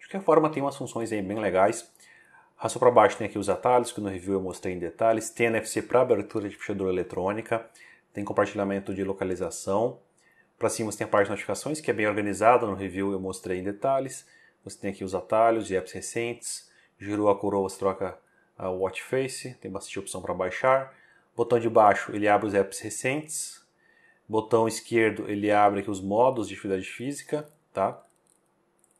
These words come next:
E o botão de cima aqui, ele, ele mostra, ah, as funções no geral.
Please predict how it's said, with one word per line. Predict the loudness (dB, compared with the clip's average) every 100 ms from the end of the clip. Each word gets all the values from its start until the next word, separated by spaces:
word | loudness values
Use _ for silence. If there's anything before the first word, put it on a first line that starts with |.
| _ _ _ _ -12
E | -8 -8 -8
o | -8
botão | -4 -4
de | -6
cima | -8 -6 -6
aqui, | -6 -6
ele, | -6 -6 -4 -6 -8 -12 _ _
ele | -10 -8
mostra, | -2 2 2 0 -2
ah, | -2 0 0
as | -2
funções | -6 -10 -8 -6 -4 -6 -12 -20 _ _ _ _
no | -10 -4 -2 -2 -4 _ _ -16
geral. | -12 -8 2 4 6 4 2 -6